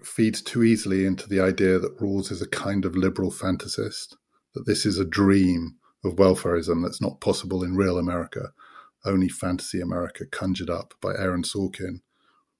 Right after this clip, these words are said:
Rawls was not a fantasist. Rawls was in many ways a realist. He knew the limits of his political philosophy and he worked quite hard to anchor it back in the world of real politics.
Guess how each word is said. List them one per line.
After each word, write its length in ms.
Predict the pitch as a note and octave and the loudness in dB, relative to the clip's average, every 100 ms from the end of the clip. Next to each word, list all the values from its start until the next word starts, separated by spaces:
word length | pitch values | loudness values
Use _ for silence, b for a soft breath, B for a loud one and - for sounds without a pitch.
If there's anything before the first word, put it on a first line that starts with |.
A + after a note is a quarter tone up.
| - | 2
Rawls 220 | A#2+ A#2+ | 6 6
was 160 | B2 G#2+ | 6 8
not 180 | A#2+ A2+ | 10 8
a 60 | |
fantasist. 760 | - F#2+ F#2 - F#2+ F#2+ - - | 6 0 -2 -4 -6 -4 -6 0
Rawls 380 | G#2+ A2 A2+ | 6 6 6
was 160 | A2+ G2+ | 4 4
in 160 | A2 G#2 | 4 4
many 240 | G#2 G#2+ | 4 4
ways 460 | G#2 G#2 A2+ A2+ - | 4 4 2 -2 -4
a 60 | G#2 | 2
realist. 640 | A#2 A#2 E2+ E2 - - | 4 4 2 -4 -8 -10
He 120 | G2+ | -6
knew 200 | G2 F2+ | -2 0
the 80 | F2 | 0
limits 500 | F2+ F2+ - - - | 0 0 -4 -10 -10
of 120 | - | -6
his 120 | G2+ | -6
political 360 | - G2+ F2+ F#2+ | -4 -4 -4 -4
philosophy 480 | - G2 F2+ - F#2 | -2 -2 -2 -2 -2
and 80 | G2 | 2
he 80 | |
worked 300 | F#2+ G2+ G2+ | 6 6 4
quite 320 | - G#2 F2+ - | -2 2 2 2
hard 500 | G#2 F2+ E2+ D2+ - b b b b b - | -2 -2 -4 -10 -18 b b b b b -14
to 100 | - | -6
anchor 340 | G#2+ F#2+ - - | 0 0 0 -2
it 140 | F#2 | 0
back 460 | F2+ F2 - - - _ _ _ _ - | -2 -2 -4 -12 -20 _ _ _ _ -2
in 80 | G2 | 0
the 80 | F2 | 2
world 420 | F2+ E2 C2+ - _ G2 | 2 2 -2 -8 _ -4
of 140 | F#2 | 2
real 200 | F#2 E2 | 4 2
politics. 720 | - F#2 E2+ - - - - | 0 -2 -2 -6 -10 -12 -18